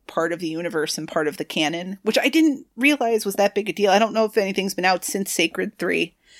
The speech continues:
but it's really a solid game. And if you picked up for Games with Gold, it, it's mindless enough, and, oh, it's a good time. Good game to play with four people.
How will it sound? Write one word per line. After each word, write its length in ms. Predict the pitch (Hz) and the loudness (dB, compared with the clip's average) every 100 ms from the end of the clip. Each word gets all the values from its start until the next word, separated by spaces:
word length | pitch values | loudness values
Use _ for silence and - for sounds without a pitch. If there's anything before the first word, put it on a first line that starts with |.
| - - _ _ - | -20 -20 _ _ 0
but 100 | 359 | 0
it's 140 | 403 | 2
really 220 | 480 622 | 2 2
a 20 | 269 | 0
solid 520 | - 262 339 262 247 _ - | -4 -2 -4 -6 -10 _ 0
game. 320 | 233 311 226 | 4 4 2
And 80 | 202 | -2
if 100 | 202 | -4
you 60 | |
picked 220 | 208 - 254 | -6 -2 -2
up 100 | 247 | -4
for 80 | 247 | -2
Games 260 | 226 220 | -2 -2
with 140 | 196 - | -4 0
Gold, 400 | 180 214 208 175 | 0 2 0 0
it, 180 | 165 - _ - - | -4 -8 _ -18 -10
it's 180 | 202 - | -10 -6
mindless 460 | 208 226 269 233 - | 0 2 2 0 -2
enough, 400 | 185 170 185 - | 0 0 0 -4
and, 380 | 190 160 156 151 - - - - - - | -6 -4 -4 -6 -10 -20 -20 -20 -16 -2
oh, 80 | - | 2
it's 80 | - | 2
a 40 | |
good 140 | - 311 | 0 2
time. 400 | 330 254 185 175 | 4 4 2 -2
Good 240 | 233 233 | -2 0
game 180 | 240 233 | 0 0
to 40 | |
play 120 | 247 214 | 0 0
with 140 | 196 | 0
four 180 | 202 190 | -4 -6
people. 400 | - 170 156 | -6 -6 -8